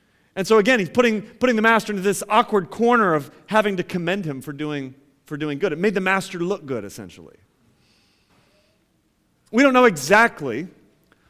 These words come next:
how he's knocking off some money here. But whatever he does, it fits. And he puts this master, I think the tone of the master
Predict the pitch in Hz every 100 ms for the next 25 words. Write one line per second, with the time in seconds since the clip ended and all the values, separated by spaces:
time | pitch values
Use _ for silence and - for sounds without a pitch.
0 | _ _ _ _ _ _ _ _ _ _
1 | _ _ _ _ _ _ - 156 214 208
2 | 156 208 202 196 185 170 - - 165 196
3 | 190 123 104 71 101 _ _ _ _ _
4 | _ _ _ - 226 233 254 294 302 302
5 | 208 247 226 196 180 220 214 - 269 202
6 | - - - - _ _ _ _ _ _
7 | _ _ _ _ _ _ _ _ _ -
8 | - 247 247 277 - - 262 208 240 240
9 | 220 247 330 285 247 - 226 262 240 214
10 | 202 202 208 - 151 135